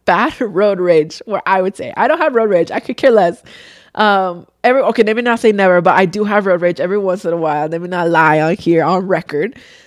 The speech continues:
Um, but usually people cut me off, whatever, whatever. I've done it before. Y'all done it before. Don't be acting like y'all don't be cutting people off and then get mad when people cut you off. Y'all been doing it too. So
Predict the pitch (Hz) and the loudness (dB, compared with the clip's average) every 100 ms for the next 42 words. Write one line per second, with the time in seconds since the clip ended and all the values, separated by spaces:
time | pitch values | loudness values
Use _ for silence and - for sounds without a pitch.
0 | _ - 180 175 170 160 151 - _ _ | _ -10 -6 -6 -8 -10 -16 -20 _ _
1 | _ - 175 226 220 170 190 220 285 285 | _ -14 -2 0 0 -4 -6 -6 -6 -6
2 | 277 254 - _ _ 262 226 247 226 214 | -4 -6 -8 _ _ -10 -8 -8 -6 -4
3 | 202 214 208 196 202 196 185 175 160 - | -4 -4 -2 -2 -2 -2 -2 -2 -4 -2
4 | 190 220 233 233 226 226 220 214 202 233 | -4 -2 -2 -2 -4 -2 2 2 2 0
5 | 311 302 294 285 262 262 277 262 277 294 | 0 2 2 0 -2 0 2 2 0 -2
6 | 262 262 254 233 233 247 262 247 262 254 | -4 -2 -2 2 4 4 0 -2 -4 -4
7 | 254 202 214 214 196 190 - - 220 233 | -4 -6 0 2 2 0 -8 -10 -8 -6
8 | 220 233 214 208 208 214 196 220 202 190 | -6 -2 0 0 0 -2 -4 -4 -4 -2
9 | 175 151 175 185 226 240 208 214 202 196 | -2 -2 -2 0 0 -2 -2 -4 -4 -8
10 | 185 143 - _ _ _ _ - - 226 | -8 -8 -10 _ _ _ _ -8 -2 0
11 | 220 - | 0 -6